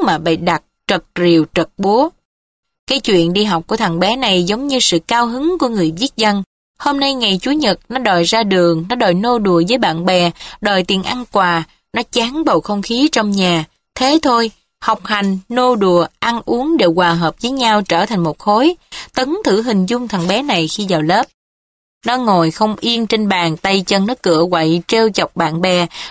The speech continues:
nói chuyện riêng và ăn quà lén trong lúc cô giáo đang giảng bài. Sung sướng quá, đó là con người toàn diện, có tự do mà các nhà triết học nhân bản thường đề cao.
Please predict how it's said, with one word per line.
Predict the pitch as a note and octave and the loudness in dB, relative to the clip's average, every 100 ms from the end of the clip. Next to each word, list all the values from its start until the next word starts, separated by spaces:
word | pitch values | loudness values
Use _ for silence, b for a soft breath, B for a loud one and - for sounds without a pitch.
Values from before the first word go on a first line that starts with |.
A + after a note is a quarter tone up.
| B | B
nói | B3 | 0
chuyện | D#4 A3 E3+ | 0 0 0
riêng | F3+ A#3+ B3 | 0 0 0
và | G#3 | -2
ăn | - G#3 A3 | -2 -2 -2
quà | G3 E3+ | 0 2
lén | D#3+ F#3 B3 E4+ | 2 2 0 0
trong | B3 G#3 | 0 0
lúc | C4+ | 0
cô | G#3 | 0
giáo | F#3 F#3+ B3 | 2 2 2
đang | A3+ F#3+ | 2 0
giảng | F3+ D#3+ G#3 | 0 -2 0
bài. | G#3+ E3 D#3+ - _ _ - | 0 0 -2 -6 _ _ -4
Sung | - A#3 G#3 | 0 0 0
sướng | - A3+ A#3 C#4+ | 2 2 0 -2
quá, | C4 B3 D#4+ E4+ B B | 0 2 0 -2 B B
đó | A3 C4+ | 0 2
là | F4 | 2
con | B3+ B3+ | 0 0
người | A3 F#3 | 0 -2
toàn | - G3 F#3 | 0 0 2
diện, | F3+ F#3 E3+ - - | 2 2 0 -4 -8
có | G3+ A3+ - | -4 -2 0
tự | F#3+ E3 | 2 2
do | E3+ A3 G#3+ G#3 b _ | 2 2 2 -2 b _
mà | A3 | -6
các | A3 E4+ | -2 -2
nhà | D4 G3+ | 0 0
triết | F3+ C#4 E4+ | 2 0 0
học | G3+ D#3 | -2 -2
nhân | F#3+ G#3+ G#3 | -2 -2 0
bản | - G#3+ D4+ | -2 -2 0
thường | G#3+ D#3+ | 0 2
đề | E3 | 0
cao. | D#3+ F#3 F#3 F3+ | 0 0 0 0